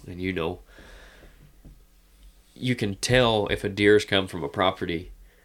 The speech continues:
that maybe not necessarily has been managed, but has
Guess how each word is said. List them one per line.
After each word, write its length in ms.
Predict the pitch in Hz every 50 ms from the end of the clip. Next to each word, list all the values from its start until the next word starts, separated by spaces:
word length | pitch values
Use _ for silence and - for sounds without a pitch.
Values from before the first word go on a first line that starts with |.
| _ _ _ _
that 160 | - 85 80 90
maybe 220 | 107 110 113 120
not 220 | 113 110 104 92
necessarily 560 | 101 107 104 - 107 101 - 107 98 92 98 95
has 120 | 98 92
been 240 | 90 90 87 82 85
managed, 640 | 85 85 90 95 101 117 123 127 135 - - - - - _ _ _ - -
but 260 | - 101 104 92 - 98
has 540 | 98 104 104 95 92 85 85 92 92 -